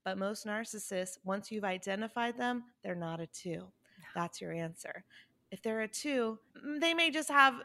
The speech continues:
Speaker 1: narcissistic tendencies and still have loving compassion for you or for a situation.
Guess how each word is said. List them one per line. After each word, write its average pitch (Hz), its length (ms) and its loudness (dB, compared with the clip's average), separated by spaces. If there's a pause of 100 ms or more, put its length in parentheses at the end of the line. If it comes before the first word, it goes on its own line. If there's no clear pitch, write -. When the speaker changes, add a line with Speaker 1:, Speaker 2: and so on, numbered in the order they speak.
Speaker 1:
narcissistic 233 640 0
tendencies 214 720 -2
and 196 160 -2
still 190 220 -2
have 185 200 2 (140)
loving 180 440 -2 (100)
compassion 165 680 -6 (260)
for 170 220 -2
you 165 440 -6
or 170 120 -4
for 175 220 -6
a 170 60 -6
situation. 190 760 -10